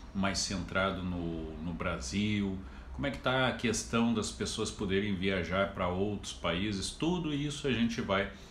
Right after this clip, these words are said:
trocar uma palavrinha hoje aqui com vocês. Eu tinha até feito um convite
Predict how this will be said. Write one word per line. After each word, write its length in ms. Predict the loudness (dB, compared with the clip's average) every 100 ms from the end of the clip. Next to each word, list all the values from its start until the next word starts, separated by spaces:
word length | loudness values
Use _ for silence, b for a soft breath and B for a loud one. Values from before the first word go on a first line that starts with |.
| B B
trocar 360 | -2 -2 2 2
uma 260 | 4 0 0
palavrinha 760 | 0 2 2 0 -2 0 0
hoje 360 | 0 -2 -2 -2
aqui 320 | -4 -6 -12 -6
com 160 | -4
vocês. 760 | -2 0 0 -2 -4 -6 -8 -10
Eu 60 |
tinha 220 | -4 0 0
até 500 | 2 2 4 2 0
feito 340 | -2 -4 -2
um 80 | -4
convite 680 | 0 0 2 2 0 -4